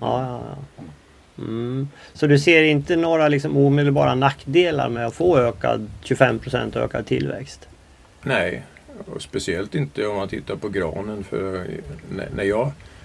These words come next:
Speaker 2: får betalt för mitt virke så spelar det ingen roll, bara,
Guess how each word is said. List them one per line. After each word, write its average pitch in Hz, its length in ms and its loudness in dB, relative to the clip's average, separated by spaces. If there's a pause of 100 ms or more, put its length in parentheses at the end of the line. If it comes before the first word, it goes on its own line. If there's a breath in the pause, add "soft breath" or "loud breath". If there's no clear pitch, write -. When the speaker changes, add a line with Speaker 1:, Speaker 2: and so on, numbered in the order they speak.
Speaker 2:
får 156 120 -2
betalt 131 360 2
för 120 80 -6
mitt 110 260 -4
virke 117 300 4
så 101 100 -2
spelar 107 340 -2
det 101 120 -2
ingen 98 220 -4
roll, 101 380 -2
bara, 101 220 2